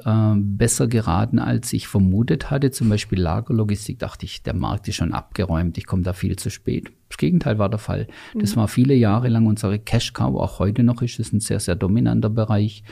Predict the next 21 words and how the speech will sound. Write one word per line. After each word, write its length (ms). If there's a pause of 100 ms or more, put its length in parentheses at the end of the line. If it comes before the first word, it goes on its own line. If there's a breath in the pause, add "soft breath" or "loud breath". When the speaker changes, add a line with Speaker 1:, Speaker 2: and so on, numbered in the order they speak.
(300 loud breath)
Speaker 1:
Aber 320
andere 380
haben 140
jetzt 260
nachgezogen. 920
Und 280
inzwischen 720
sind 160
wir 80
in 60
allen 320
Bereichen 680
sehr 280
stark 300
diversifiziert 960
und 160
haben 120
viele 260
neue 220
Innovationen. 680 (140)
Speaker 2:
Mhm. 100